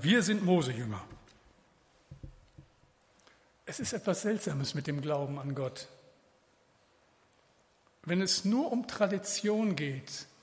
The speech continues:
um einen sozialen, um einen sicheren sozialen Platz, dann bleibt nur das, was jede Religion und jede Partei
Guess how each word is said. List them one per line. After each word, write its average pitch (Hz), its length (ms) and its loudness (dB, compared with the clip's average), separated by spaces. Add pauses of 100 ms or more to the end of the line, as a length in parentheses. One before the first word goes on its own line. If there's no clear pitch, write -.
(800)
um 175 200 -4
einen 175 220 2
sozialen, 170 1080 2 (420)
um 170 140 -2
einen 156 240 0
sicheren 156 500 0
sozialen 151 680 0
Platz, - 560 -4 (1300)
dann 165 200 -2
bleibt 185 340 2
nur 220 160 6
das, - 300 2
was - 220 2
jede 233 280 4
Religion 196 640 4
und 156 140 -4
jede 180 320 0
Partei 170 800 0